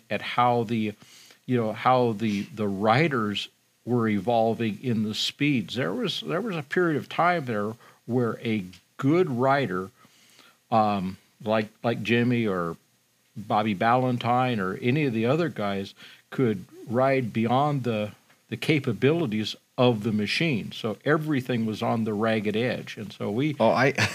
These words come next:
Speaker 2: <laughs> I, I, I, I kinda, you know, I mean, I knew we were push-, like I said, we were pushing the one twenty-five, and, and the, the only guy that really wasn't having any problems with it was Dan.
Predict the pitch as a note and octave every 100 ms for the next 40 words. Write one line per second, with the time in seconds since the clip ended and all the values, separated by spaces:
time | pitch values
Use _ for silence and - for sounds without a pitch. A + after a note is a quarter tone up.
0 | - - A#2+ - - - F3 C3+ F3+ A#3+
1 | - - E3+ C3 A2 A#2 A2+ B2 C3 E3+
2 | C#3 G#2 A#2 A2 F2+ A2+ G#2+ A#2 E3 D#3
3 | G2+ - A2+ - F#2+ A2+ F2 B2+ C3+ D3+
4 | - A#2 G#2 G#2+ G#2 F#2+ - G#2 F2+ E2+
5 | D#2+ - G2 F2 - - - A2+ C3 D3
6 | A3+ G#3 E3+ C3 C#3+ B2 B2 A2 G#2 F2+
7 | - G#3 C#3+ G2+ G2 F2+ A2+ B2 C2+